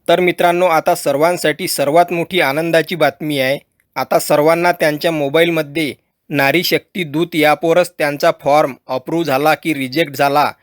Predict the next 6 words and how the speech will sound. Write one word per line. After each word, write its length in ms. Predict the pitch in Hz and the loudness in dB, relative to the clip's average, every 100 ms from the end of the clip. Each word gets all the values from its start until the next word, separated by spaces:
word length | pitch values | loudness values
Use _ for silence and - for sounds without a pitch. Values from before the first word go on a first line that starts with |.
| _ - | _ -8
म्हणजे 260 | 143 147 | -6 -2
मंजूर 460 | 170 147 139 147 175 | -2 -2 -2 -2 0
झाला 320 | 147 143 156 | 0 2 2
की 180 | 143 165 | 0 -4
नामंजूर 580 | 156 139 151 151 151 156 | -6 -4 -2 -2 -2 -4
झाला, 380 | 139 135 143 | -2 0 0